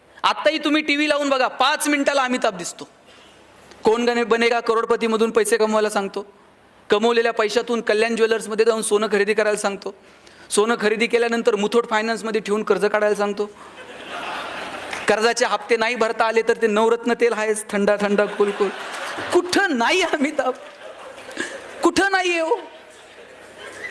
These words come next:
का, का आम्ही हरायचं आणि का मा-, किती आदर्श तुमच्या माझ्या डोळ्यात. तुम्ही सचिन तेंडुलकर, सचिन तेंडुलकरची उंची किती हो?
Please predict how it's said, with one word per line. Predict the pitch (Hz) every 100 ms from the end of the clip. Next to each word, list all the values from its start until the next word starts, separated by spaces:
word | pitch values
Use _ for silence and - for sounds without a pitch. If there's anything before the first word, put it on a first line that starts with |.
| - - - - - - - - -
का, | 330 381
का | 330 - 339
आम्ही | 381 359 349
हरायचं | 254 277 277 285
आणि | 269
का | 254 302 339
मा-, | 330 - - -
किती | 349 403
आदर्श | 381 339 349 294
तुमच्या | 311 294 294
माझ्या | 277 254 254
डोळ्यात. | 247 240 - - -
तुम्ही | 285 320 339 254
सचिन | - 294 - 359 311
तेंडुलकर, | 269 233 233 226 208 - - -
सचिन | - 262 277 330
तेंडुलकरची | - 277 302 - 294 349
उंची | 277 285 311 349
किती | 349 349
हो? | 330 311